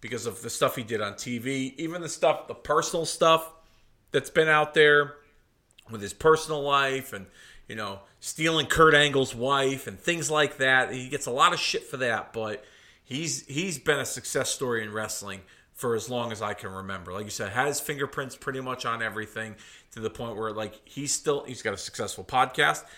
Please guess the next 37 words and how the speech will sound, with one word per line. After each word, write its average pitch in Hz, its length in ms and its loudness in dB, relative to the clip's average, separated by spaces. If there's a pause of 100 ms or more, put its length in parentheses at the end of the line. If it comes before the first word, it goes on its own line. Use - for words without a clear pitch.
(120)
He - 80 -10
does 107 220 0
the 104 60 -8
convention 131 440 -6
circuit. 156 540 -2
And 120 100 -8
now, 135 300 2
I 117 80 -6
mean, 117 300 -8
he's - 160 -18
probably 113 240 -2
done 104 300 -8
with 95 120 -18
that 117 260 -2
now 113 180 -2
that 107 100 -6
he's 104 160 -10
gonna 110 160 -6
be 110 260 -6 (340)
senior 135 380 0
vice 120 300 2
president 127 500 0
of 104 120 -12
live 117 240 2
events 107 280 -2
for - 160 -8
W 107 260 -2
W 101 400 -8
E. 107 200 -10 (100)
I 101 80 -6
mean, 104 300 -12
it's, - 340 -14 (480)
it - 100 -12
goes 135 260 4
to 120 60 -6
show 123 540 0 (800)
what 131 400 -2